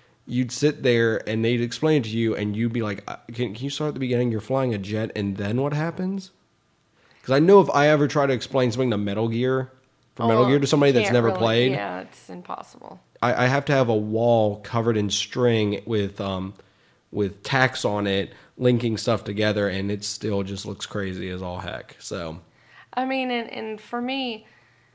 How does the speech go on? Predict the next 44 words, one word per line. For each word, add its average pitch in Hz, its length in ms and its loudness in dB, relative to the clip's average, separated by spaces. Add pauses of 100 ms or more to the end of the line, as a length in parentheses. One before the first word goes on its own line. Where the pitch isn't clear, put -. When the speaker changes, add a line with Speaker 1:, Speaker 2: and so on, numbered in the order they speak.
(760)
Speaker 2:
Ace 262 240 -2
Combat 233 500 -4
isn't 196 320 -10
for 185 160 -8
me, 196 420 -8 (280)
but 202 320 -4
I 240 160 -2
can 202 180 -10
see 190 380 -8
why 185 320 -4
there 185 260 -6
is - 360 -10
the, - 500 -14 (120)
the 147 80 -4
Speaker 1:
Oh, 143 120 6
yeah, 110 180 4
Speaker 2:
huge 185 120 2
Speaker 1:
it, - 40 -4
it, 175 40 2
it 190 260 4
has 202 200 0
a - 40 0
Speaker 2:
following. - 80 -6
Speaker 1:
huge, 165 720 0
huge 175 200 -6
following. 160 460 2
Speaker 2:
And 233 80 -4
it's 233 240 -6
not 247 280 0
that 220 120 -6
I'm 202 120 -6
saying 202 280 -10
it's 185 160 -12
a 180 40 -14
bad 180 280 -8
game. 185 320 -8
It's 180 160 -14
just 180 240 -14
I 190 200 -2
am 185 200 -8
terrible 185 1120 -8
at 180 160 -10
flight - 280 -14
simulators. - 340 -14